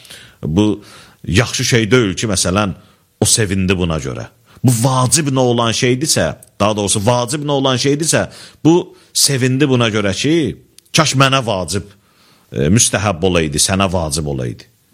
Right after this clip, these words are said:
Yəni, belə bir qüssəni valideynin ya-, övladın yanında, belə bir qüssə çəkməsi, narahat olması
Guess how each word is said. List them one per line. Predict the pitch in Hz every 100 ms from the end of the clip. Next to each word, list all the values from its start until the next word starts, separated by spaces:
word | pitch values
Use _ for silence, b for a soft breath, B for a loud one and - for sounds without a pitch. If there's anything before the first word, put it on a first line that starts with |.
| b b -
Yəni, | 98 104 -
belə | 117 135 120
bir | 104 80
qüssəni | 95 - - 90 87 87 98 139 - B B
valideynin | 82 104 95 92 95 92 104 117
ya-, | 90 90 - 76 73 78
övladın | 92 92 92 110 92
yanında, | 82 82 73 69 - B -
belə | 104 110
bir | 95
qüssə | 87 - - 95
çəkməsi, | 85 - 78 80
narahat | 82 87 85 95
olması | 87 80 78 -